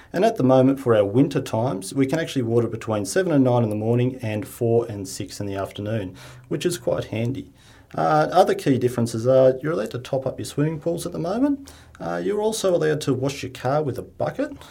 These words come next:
which is quite nice to be able to do at the moment. I don't know if anyone would really want to be out in this weather doing it, but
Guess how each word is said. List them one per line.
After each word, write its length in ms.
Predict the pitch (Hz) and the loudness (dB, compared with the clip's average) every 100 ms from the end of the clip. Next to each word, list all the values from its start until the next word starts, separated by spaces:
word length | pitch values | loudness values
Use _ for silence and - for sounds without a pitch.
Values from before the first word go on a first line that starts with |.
| - | -14
which 180 | 170 - | -10 -6
is 120 | 190 | -6
quite 280 | - 135 - | -2 -2 -2
nice 220 | 95 98 | -6 -8
to 80 | - | -4
be 60 | |
able 100 | 107 | -4
to 80 | 101 | -2
do 160 | 98 123 | 0 0
at 80 | 127 | 2
the 60 | |
moment. 420 | 131 160 233 285 - - - - | 4 4 4 2 -2 -16 -20 -12
I 20 | - | -6
don't 160 | 220 | -4
know 120 | 135 | -2
if 100 | 98 | 0
anyone 260 | 107 101 95 | 0 0 -2
would 120 | 90 | -4
really 180 | 101 101 | -4 -4
want 160 | 90 87 | -4 -8
to 60 | |
be 140 | 92 101 | -4 -2
out 120 | - | -2
in 60 | |
this 180 | - - | -4 -6
weather 200 | 98 - | -6 -6
doing 300 | - - 104 | -6 -6 -4
it, 180 | 104 - | -6 -6
but 280 | 101 120 | -4 -6